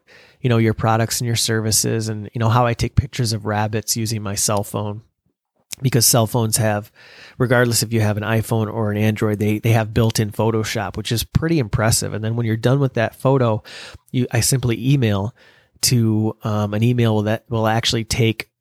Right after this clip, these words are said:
that sizable, you know, I think it's right, like, right around five megabytes. That will take that email. I think most emails do. I think Yahoo is kinda like, they don't email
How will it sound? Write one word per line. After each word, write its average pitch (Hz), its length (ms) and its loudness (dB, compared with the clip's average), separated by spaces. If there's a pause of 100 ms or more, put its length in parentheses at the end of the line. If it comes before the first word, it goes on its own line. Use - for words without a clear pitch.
(160)
that 107 180 0
sizable, 107 800 -2 (280)
you 110 100 -4
know, 98 120 -2
I 110 120 0
think 143 160 2
it's - 120 0
right, 104 140 -2 (140)
like, 113 320 -2
right 117 160 4
around 104 240 0
five 101 520 -4
megabytes. 101 720 -2 (560)
That 104 140 0
will 107 80 -4
take 120 240 0
that 107 240 0
email. 113 540 2
I - 80 0
think 202 160 2
most 110 500 0
emails 101 420 -4
do. 104 160 -2
I 104 40 0
think 135 160 0
Yahoo 107 460 0
is 101 120 -2
kinda 101 220 -4
like, 98 260 -6 (140)
they 117 240 0
don't 101 200 -2 (200)
email 104 500 0